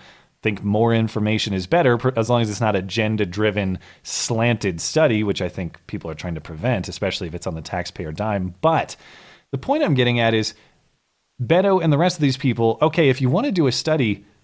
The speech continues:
do you care about this other side of the coin? Because the C D C does have information out.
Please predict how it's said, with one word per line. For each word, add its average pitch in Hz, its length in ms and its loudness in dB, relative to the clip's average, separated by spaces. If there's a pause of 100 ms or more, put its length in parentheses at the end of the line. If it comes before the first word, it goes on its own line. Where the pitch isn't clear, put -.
(300)
do 214 240 2
you 220 260 0
care 196 340 0
about 139 300 4
this 139 180 2
other 131 180 2
side 117 280 2
of 98 80 -6
the 95 80 -4
coin? 87 400 -4 (440)
Because 127 280 0
the 135 80 2
C 220 220 -2
D 214 140 0
C 190 220 0
does 147 380 2
have 139 200 4
information 127 640 2
out. 95 300 0